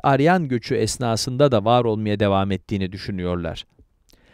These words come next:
Hint Aryan soyundan gelen insanların göç ettiği bu döneme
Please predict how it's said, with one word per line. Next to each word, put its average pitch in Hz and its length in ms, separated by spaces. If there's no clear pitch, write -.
Hint 240 220
Aryan 160 320
soyundan 127 440
gelen 107 220
insanların 107 640
göç 175 300
ettiği 101 640
bu 175 220
döneme 113 560